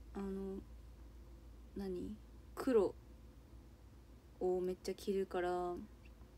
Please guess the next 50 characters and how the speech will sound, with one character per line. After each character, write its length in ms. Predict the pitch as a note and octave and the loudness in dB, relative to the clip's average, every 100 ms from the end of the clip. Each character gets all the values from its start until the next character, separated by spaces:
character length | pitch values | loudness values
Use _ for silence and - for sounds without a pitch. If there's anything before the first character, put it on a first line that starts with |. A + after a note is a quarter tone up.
| - - - | -16 -14 -2
黒 240 | C4+ B3 | 4 6
が 120 | G3 | 6
な 120 | F#3+ F#3 | 6 6
い 60 | |
と 100 | F#3 | 4
結 200 | - A3 | 0 2
構 120 | - | 4
不 140 | F#3+ A3+ | 6 6
便 280 | G#3 F3+ F3 | 6 6 4
で、 360 | F3 E3+ E3+ - - - - - - - - | 4 2 0 -4 -10 -12 -14 -14 -14 -12 -8
だ 60 | |
か 120 | - | -4
ら 80 | F#3 | -4
今 280 | F#3 - G#3+ | -2 2 4
日 60 | F#3 | 4
は 300 | F#3 F#3 E3 | 4 2 0
ち 60 | - | -6
ょ 20 | |
っ 20 | - | -10
と 80 | - | -6
ゾ 140 | E3+ F#3 | 0 2
ゾ 120 | F#3 | 2
タ 160 | F3+ G3 | 0 0
ウ 60 | |
ン 340 | F#3+ F3+ E3+ E3+ | 2 4 2 2
を 100 | - - - - - | 0 -6 -16 -14 -4
い 80 | F#3 | 0
ろ 180 | F3+ F3+ | 2 2
い 40 | |
ろ 180 | F3+ F#3 - - - - - - - - - - - - - - - | 2 0 -4 -16 -16 -16 -18 -16 -16 -16 -16 -16 -16 -16 -18 -10 -2
見 100 | G3 | -2
て 120 | F#3 | 0
い 80 | F3 | 0
ま 120 | F3 | 0
し 100 | - | -4
た。 180 | - - - - - - - - - - - - - - - | -8 -10 -12 -18 -18 -16 -16 -16 -16 -16 -16 -16 -16 -16 -6
今 100 | - | 0
日 40 | F#3+ | 4
は 100 | F3+ | 4
ネ 100 | F#3 | 4
ッ 40 | |
ト 160 | F3+ G#3 | 2 2
シ 100 | A#3 | 4
ョ 20 | |
ッ 40 | A3 | 2
ピ 200 | - F#3 | 4 4
ン 80 | |
グ 80 | E3+ | 6
を 80 | E3+ | 4
絶 160 | F3 | 2